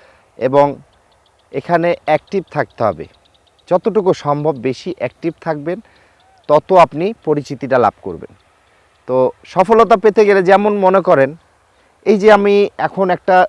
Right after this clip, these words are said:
সরিষা ক্ষেতে এসেছি, এত সুন্দর একটা সরিষা ক্ষেত, এত সুন্দর ফুল ফুটেছে, ফুলও ফুটেছে। তো এই ফুলটা ফুটাতে গেলে কিন্তু, আহ, অনেকটা শ্রম দিতে হয়েছে। যিনি এই সরিষা ক্ষেতটা করেছেন,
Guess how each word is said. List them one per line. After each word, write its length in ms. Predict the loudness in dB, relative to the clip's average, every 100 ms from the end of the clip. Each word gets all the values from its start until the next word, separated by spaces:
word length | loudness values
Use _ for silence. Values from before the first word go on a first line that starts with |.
| -2
সরিষা 400 | -6 -4 -2 -2
ক্ষেতে 280 | -2 -4 -4
এসেছি, 420 | -6 -10 -12 -14 _ _
এত 220 | -8 -8
সুন্দর 380 | -8 -6 0 0
একটা 380 | 2 0 0 0 _ _
সরিষা 360 | -6 -4 -4
ক্ষেত, 240 | -4 -4 -6 _ _ _ _ _ _ _ _
এত 200 | -8 -4
সুন্দর 360 | -4 -4 -4 -4
ফুল 260 | -4 -4 -2
ফুটেছে, 520 | -2 0 -2 -4 -16 -18 _ _ _ _
ফুলও 320 | 0 4 4
ফুটেছে। 480 | 4 0 -2 -6 -20 _ _ _ _ _ _ _ _ _ _ _
তো 100 | -8 2
এই 160 | 2
ফুলটা 400 | 2 0 2 2
ফুটাতে 440 | 0 0 0 2 4
গেলে 220 | 4 2
কিন্তু, 480 | 0 -2 2 2 0 -4
আহ, 300 | 0 2 2 -2 -2
অনেকটা 340 | -2 -2 -6
শ্রম 320 | -4 0 2
দিতে 180 | 0 -2
হয়েছে। 200 | -4 -4
যিনি 380 | -6 -4 0 0 0
এই 160 | -2 -2 -8
সরিষা 380 | -8 -6 -4 -4
ক্ষেতটা 320 | -4 -4 -2
করেছেন, 480 | 0 0 0 -4